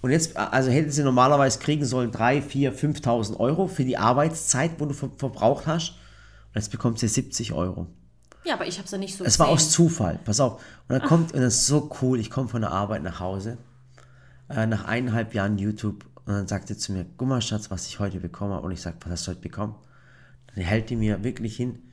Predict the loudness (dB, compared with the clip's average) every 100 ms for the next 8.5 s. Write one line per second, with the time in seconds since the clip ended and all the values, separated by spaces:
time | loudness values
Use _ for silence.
0 | -20 -20 -12 -8 -8 -8 -8 -6 -6 -6
1 | -4 -4 -4 -6 -6 -8 -6 -6 -6 -4
2 | -4 -2 0 0 0 -2 -2 -2 -2 -4
3 | -12 -20 -20 -20 -6 0 0 0 -4 -2
4 | 2 2 0 0 0 0 -2 -2 -2 0
5 | 0 2 4 4 0 -2 -2 -4 -4 -8
6 | -12 -18 -10 -6 -4 -4 -6 -8 -8 -8
7 | -6 -4 -4 -6 -6 -6 -6 -6 -8 -6
8 | -6 -6 -6 -8 -12